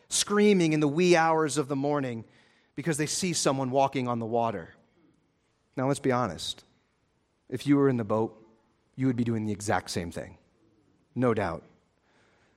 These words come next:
And what we notice here is their first failure. They were fearful. They were fearful.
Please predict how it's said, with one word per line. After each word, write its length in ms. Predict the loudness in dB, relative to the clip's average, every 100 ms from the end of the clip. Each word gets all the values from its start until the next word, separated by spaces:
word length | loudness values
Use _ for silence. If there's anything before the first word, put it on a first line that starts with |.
| _ _ _ _ _ _ _ _ -2
And 100 | 2
what 100 | 6
we 120 | 6
notice 340 | 6 4 2
here 160 | 0 0
is 80 | 0
their 100 | -4
first 400 | -4 -6 -6 -10
failure. 420 | -6 -4 -4 -6
They 120 | -6
were 120 | -8
fearful. 680 | -10 -14 -10 -10 -12 -18 -20 _ _ _ _ _ _ _ _ _ _ -6
They 600 | 2 4 4 4 0 -6 -18 _ -4
were 140 | -2
fearful. 720 | -2 -4 -6 -6 -8 -14 -16